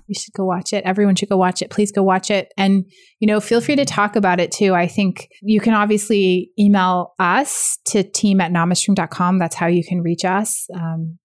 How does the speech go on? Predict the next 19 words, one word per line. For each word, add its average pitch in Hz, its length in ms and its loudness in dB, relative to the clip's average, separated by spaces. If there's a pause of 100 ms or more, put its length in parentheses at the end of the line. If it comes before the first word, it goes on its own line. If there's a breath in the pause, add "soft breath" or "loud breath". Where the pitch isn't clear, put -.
our 208 120 2
team 202 200 2
does 185 180 0
respond 190 560 0
to 196 120 -8
everything 190 380 0
in 180 100 2
our 175 100 -2
inbox. 175 460 -2
And 180 100 0
if 170 100 -4
you 202 140 2
write 185 180 2
us 190 140 -4
about 185 180 -4
the 180 80 -10
podcast, 175 640 -6
we 196 160 -2
would 180 280 -2